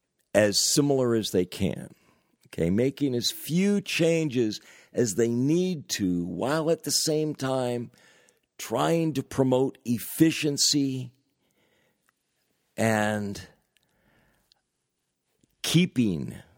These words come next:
their customers, their customers who have been so loyal, <laughs>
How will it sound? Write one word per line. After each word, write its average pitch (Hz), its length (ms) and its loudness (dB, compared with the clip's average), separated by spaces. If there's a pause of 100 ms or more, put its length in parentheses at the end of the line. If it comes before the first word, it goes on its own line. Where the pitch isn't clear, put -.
(340)
their 107 240 4
customers, - 680 -2
their 117 120 2
customers 131 800 0
who 135 480 0 (1600)
have 104 300 0
been 117 280 4
so 131 280 2
loyal, 143 600 0 (120)
<laughs> 120 240 2